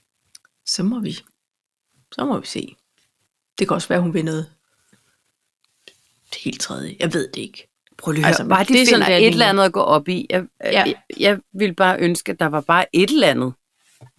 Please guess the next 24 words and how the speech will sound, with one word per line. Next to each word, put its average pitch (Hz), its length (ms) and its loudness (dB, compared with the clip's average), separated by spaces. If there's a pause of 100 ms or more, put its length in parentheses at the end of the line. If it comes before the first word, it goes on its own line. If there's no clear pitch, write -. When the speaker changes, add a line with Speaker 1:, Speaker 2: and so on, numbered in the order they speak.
(720)
Speaker 1:
Ja. 196 120 2 (800)
Speaker 2:
Der 170 80 4
bare 139 320 -2 (120)
sådan, - 280 -2
hvor 151 160 0
de 143 140 -6
siger, 131 360 -6 (480)
"Hold - 120 -10
kæft, - 280 -10
det - 60 -10
gad - 120 -6
jeg - 80 -10
godt." - 140 -14 (960)
Speaker 1:
Ja. 175 120 -4 (2500)
Det, 208 180 4 (180)
det 220 80 6
er 208 60 6
Speaker 2:
Men - 20 8
jeg 214 60 8
Speaker 1:
ligesom 214 300 6
Speaker 2:
tror, 196 100 4
Speaker 1:
også, 240 140 4
at 202 60 0
man 190 280 0